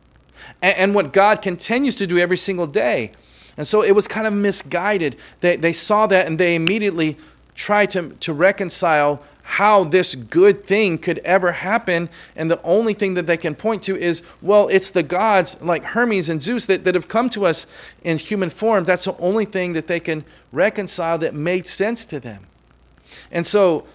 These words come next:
Paul and Barnabas are like, "No, no, no, you don't even understand. It's, it's not even us. It's God, the one true God.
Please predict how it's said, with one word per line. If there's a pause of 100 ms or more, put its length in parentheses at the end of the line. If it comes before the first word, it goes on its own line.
(100)
Paul
and
Barnabas
are
like,
"No,
no,
no,
you
don't
even
understand.
It's,
it's
not
even
us. (1500)
It's
God, (520)
the
one
true
God.